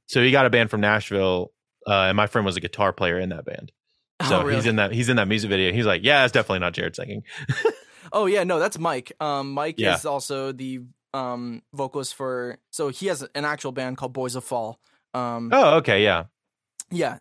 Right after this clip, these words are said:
Speaker 2: um, you know, they're great. Um,
Speaker 1: Yeah.
Speaker 2: and then he also, um, yeah, he does the Amidst the Graves Demons,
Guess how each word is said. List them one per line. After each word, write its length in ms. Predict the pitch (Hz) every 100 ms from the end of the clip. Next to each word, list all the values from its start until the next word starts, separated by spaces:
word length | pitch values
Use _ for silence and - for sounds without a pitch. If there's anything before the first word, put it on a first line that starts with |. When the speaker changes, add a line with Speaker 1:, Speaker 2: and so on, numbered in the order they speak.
| -
Speaker 2:
um, 480 | 139 123 120 117 - _ _ _ _ _ -
you 100 | 147
know, 100 | 120
they're 120 | 131
great. 380 | 123 120 117 - _ _
Um, 180 | 127 120
Speaker 1:
Yeah. 160 | 208 85
Speaker 2:
and 180 | 127 127
then 140 | 131
he 240 | 131 151 139
also, 640 | 127 123 - 123 123 123 _ _ _ _ _ _
um, 500 | 131 120 113 113 110 -
yeah, 180 | 139 120
he 140 | 139
does 300 | 151 147 123 131
the 200 | 135 -
Amidst 500 | 156 156 156 143 -
the 80 | 160
Graves 460 | 147 135 135 127
Demons, 680 | 123 139 131 123 120 120 -